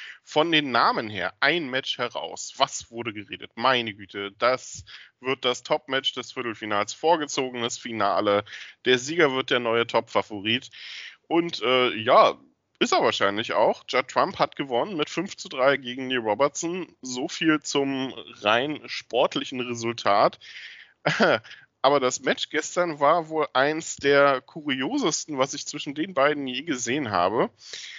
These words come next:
Ähm, die wechselten schneller zwischen Weltklasse und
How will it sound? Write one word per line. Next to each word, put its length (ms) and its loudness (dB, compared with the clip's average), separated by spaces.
Ähm, 320 -2
die 200 -8
wechselten 840 0
schneller 1000 4
zwischen 960 -6
Weltklasse 1080 4
und 340 -4